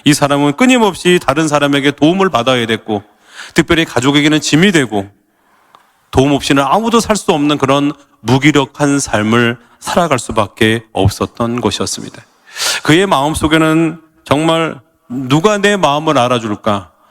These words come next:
누가 나의 어려움을, 처지를 알아줄까라는 외로움도 있었을 것이고, 가족을 향한 죄책감, 그리고 끊임없이 자기에 대한 무능력과 무력감으로 하루하루를 살았을 것입니다.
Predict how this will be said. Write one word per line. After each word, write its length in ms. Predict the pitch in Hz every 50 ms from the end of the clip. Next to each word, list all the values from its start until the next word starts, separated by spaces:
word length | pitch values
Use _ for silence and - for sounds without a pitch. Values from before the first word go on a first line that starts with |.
| _ _
누가 280 | 127 147 156 202 196 196
나의 240 | 196 202 202 208
어려움을, 440 | 202 170 165 170 190 196 185 190 190 - - -
처지를 400 | - - - 202 185 208 196 185
알아줄까라는 640 | 151 151 165 160 151 156 143 - 165 156 160 160 160
외로움도 460 | 131 127 160 160 160 160 170 160 156
있었을 340 | 131 113 - 135 120 - 127
것이고, 540 | 113 - 117 - - 110 101 113 110 107 - _ _ _ _ _ - - - - -
가족을 400 | - - 131 127 147 147 151 151
향한 220 | 151 151 156 156
죄책감, 640 | 151 - 147 - - 165 - - 170 165 165 170 185 185 - - _ _ _ _
그리고 480 | - 131 135 135 131 147 147 147 139 -
끊임없이 460 | - 277 262 277 254 240 214 - -
자기에 360 | - - 151 147 143 160 160
대한 200 | 151 160 156 156
무능력과 760 | 147 147 160 165 175 165 156 160 - - 160 160 165 165 165 - _ _ _ _ _
무력감으로 920 | - 135 233 185 208 170 - - 139 123 117 113 113 123 127 127 127 - _ _ _ _
하루하루를 840 | _ - - 202 196 170 139 123 110 104 104 98 110 110 110 110 110 - _ _ _
살았을 760 | - - - 175 131 107 92 - - - 104 107 110 107 110 _ _ _ _ _
것입니다. 600 | - - 95 - - 113 104 98 - - - -